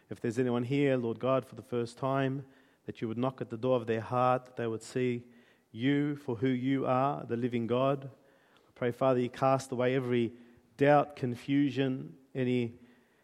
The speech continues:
oppression, anything, Lord God, that hinders us from listening clearly to your truths. We come, Father, empty, and we come, Father, needing your grace, your goodness this morning. We ask you this in the name of your Son, Jesus Christ.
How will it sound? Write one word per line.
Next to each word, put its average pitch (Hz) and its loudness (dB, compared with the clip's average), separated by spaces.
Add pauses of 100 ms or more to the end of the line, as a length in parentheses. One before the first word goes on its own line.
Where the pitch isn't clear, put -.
(720)
oppression, 156 2
anything, 151 2
Lord 113 0
God, 120 0
that 123 0
hinders 127 0
us 120 -4
from 120 -4
listening 135 -2
clearly 131 2
to 120 -8
your 110 -2
truths. 117 -4 (540)
We 113 -10
come, 131 0
Father, 127 4
empty, 131 -2 (500)
and 113 -6
we 113 -4
come, 127 -2
Father, 117 2 (560)
needing 117 0 (140)
your 120 0
grace, 104 -2
your 117 -4
goodness 101 -8 (100)
this - -12
morning. 123 -2 (800)
We 113 -4
ask 113 -6
you 120 2
this 120 0
in 120 -4
the 113 -4
name 120 0
of 117 -2
your 120 -4
Son, 113 -6
Jesus 117 0
Christ. 104 -10